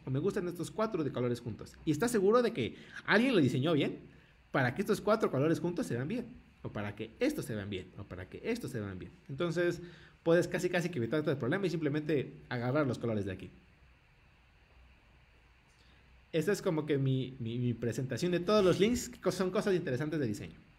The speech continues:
Como última cosa, antes de que se nos acabe el tiempo, eh, quiero hablarles de Flexbox. Eh, es una herramienta bastante útil porque había un gran problema con la web hace un par de años.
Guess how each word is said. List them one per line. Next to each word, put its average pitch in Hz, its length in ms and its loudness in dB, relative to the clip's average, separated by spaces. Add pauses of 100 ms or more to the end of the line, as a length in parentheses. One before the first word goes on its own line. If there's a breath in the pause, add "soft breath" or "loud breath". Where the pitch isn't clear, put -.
(960 soft breath)
Como 202 200 4
última 294 280 0
cosa, 202 400 0
antes 143 240 0
de 160 100 2
que 151 100 -2
se 131 80 2
nos 110 100 0
acabe 151 260 2
el 151 80 2
tiempo, 156 400 0 (500)
eh, 117 440 -2 (260)
quiero 202 180 6
hablarles 226 440 6
de 160 160 4
Flexbox. - 500 -2 (500)
Eh, 135 240 2
es 139 100 -2
una 180 300 2
herramienta 151 400 0
bastante 135 320 -2
útil 226 200 -4 (1120 soft breath)
porque 269 480 2 (120)
había 190 280 6
un 214 60 2
gran 208 220 4
problema 170 520 0 (340 loud breath)
con 135 200 0
la 117 60 2
web 175 220 2
hace 180 140 -2
un 170 80 -4
par 151 160 -2
de 120 120 0
años. 90 320 -10